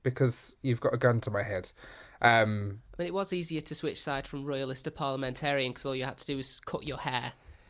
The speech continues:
Speaker 2: whereas going the other way would have been a lot more difficult. You'd have to have sourced a wig at short notice.
Speaker 1: Yeah, th-, that whole haircut thing was bizarre, wasn't it? It was just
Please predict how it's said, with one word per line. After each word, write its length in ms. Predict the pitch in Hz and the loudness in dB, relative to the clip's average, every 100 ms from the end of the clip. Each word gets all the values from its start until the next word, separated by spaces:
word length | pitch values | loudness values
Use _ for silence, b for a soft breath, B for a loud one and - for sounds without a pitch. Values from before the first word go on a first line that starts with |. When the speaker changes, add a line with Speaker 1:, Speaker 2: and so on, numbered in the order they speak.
| b b | b b
Speaker 2:
whereas 280 | 160 143 139 | -2 -2 2
going 240 | 156 151 | 2 4
the 120 | 139 | 2
other 160 | 147 151 | 0 0
way 340 | 123 117 117 - | 0 -2 -2 -6
would 160 | 131 135 | -8 -8
have 100 | 127 | -4
been 160 | 131 | -2
a 60 | 127 | 0
lot 180 | 127 131 | -2 -2
more 140 | 127 | -6
difficult. 500 | 123 - - 127 - - _ _ - | -6 -8 -8 -8 -8 -16 _ _ -12
You'd 160 | 131 | -6
have 160 | 151 131 | -4 -4
to 80 | 135 | -6
have 100 | 131 | -4
sourced 340 | - 139 - | -2 -2 -2
a 60 | 135 | -4
wig 240 | 135 135 | -2 -2
at 140 | 117 - | -4 -4
short 260 | 131 123 | -4 -4
notice. 420 | 123 123 127 127 - b b b b b b - _ | -6 -6 -10 -10 -12 b b b b b b -20 _
Speaker 1:
Yeah, 460 | - 107 123 113 104 | -4 2 2 4 0
th-, 180 | 117 151 | 2 0
that 200 | 120 120 | 0 0
whole 180 | - 147 | 4 4
haircut 540 | 113 110 123 - 101 - | 6 6 4 4 0 0
thing 260 | 98 92 | -4 -4
was 160 | 92 - | -6 -6
bizarre, 680 | - 110 113 - 113 98 98 | -6 -4 -2 2 4 4 2
wasn't 320 | 110 104 98 | -2 -4 -6
it? 180 | 98 - | -6 -8
It 160 | 104 | -12
was 180 | - - | -10 -10
just 440 | - - - - | -8 -8 -8 -10